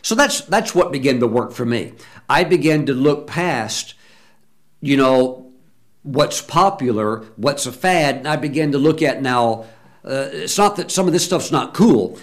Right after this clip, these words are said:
but, like, what really, what really can help me when in this area where the struggle of the two natures is going back and forth. I'm, I'm talking like a Doctor Jekyll, Mister, Mister Hyde, where it's like a tug of war,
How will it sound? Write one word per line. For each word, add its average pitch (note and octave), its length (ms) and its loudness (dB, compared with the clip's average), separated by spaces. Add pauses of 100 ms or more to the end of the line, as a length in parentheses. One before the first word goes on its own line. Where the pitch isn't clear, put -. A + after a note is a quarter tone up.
(120)
but, C3+ 220 -2
like, C3+ 280 -4
what G3+ 300 0
really, B2+ 580 2 (280)
what D3+ 240 0
really E3+ 260 6
can C3 180 -2
help D3+ 280 0
me F2 440 -10 (400)
when D3 640 2 (1000)
in F3 140 2
this F3+ 300 2
area D#3 640 2 (180)
where D3 280 4
the - 180 -2
struggle G#3 460 0
of C#3+ 80 -4
the E3 80 -2
two F3 240 0
natures D#3 420 0
is B2+ 80 -6
going C#3+ 300 2
back D3 240 -2
and B2 100 -6
forth. D3 220 2
I'm, F3 240 0
I'm G3 120 2
talking D3+ 280 0
like B2+ 180 0
a A#2 60 -6
Doctor D3 320 -2
Jekyll, D3 340 -2
Mister, B2+ 440 -6
Mister D3+ 300 -4
Hyde, A2+ 440 -2 (320)
where D#3 180 4
it's D#3 120 -4
like D3+ 140 0
a C#3 40 -2
tug F3 280 2
of D3 100 4
war, G2+ 320 2